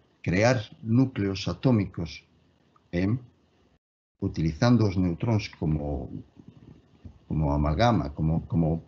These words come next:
a partícula capaz de ter esa forza forte sin ter repulsión electromagnética. Non hai maneira de crear núcleos juntando protóns sin a participación dos,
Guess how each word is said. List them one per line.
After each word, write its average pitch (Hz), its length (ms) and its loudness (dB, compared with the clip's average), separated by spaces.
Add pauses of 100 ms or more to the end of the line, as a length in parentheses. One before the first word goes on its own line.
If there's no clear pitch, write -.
(540)
a - 140 -8
partícula 101 800 0
capaz 110 480 2
de 95 80 -2
ter 113 320 0
esa 101 160 -4
forza 135 420 -4
forte 120 460 -4
sin 92 240 -2
ter 104 160 0
repulsión 90 580 -4
electromagnética. 82 880 -2
Non 120 160 4
hai 113 80 4
maneira 90 400 2
de 80 160 -2
crear 90 320 0
núcleos 95 400 -2
juntando 78 400 -2
protóns 85 480 -2 (260)
sin 104 220 -2
a 85 80 0
participación 80 880 -2 (320)
dos, - 560 -4